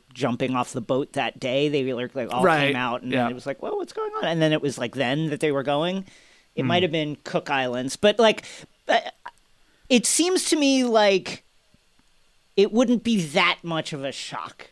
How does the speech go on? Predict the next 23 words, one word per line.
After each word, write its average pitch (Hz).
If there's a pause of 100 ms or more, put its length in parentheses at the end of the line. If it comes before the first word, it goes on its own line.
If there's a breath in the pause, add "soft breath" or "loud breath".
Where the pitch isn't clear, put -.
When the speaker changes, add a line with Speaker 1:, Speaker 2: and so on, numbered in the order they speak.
(180)
Speaker 1:
right? 196
Because 220
there 262
is 302
a 277
per 240
diem 226
anyway. 202
Like, 147
you 208
make 226
jury, 233
you 175
Speaker 2:
Yep. 170
Speaker 1:
ma-, 165
you 208
make 185
money. 175
Like, 170
there's, 190
there's 185
Speaker 2:
Yep. 180
Speaker 1:
money 214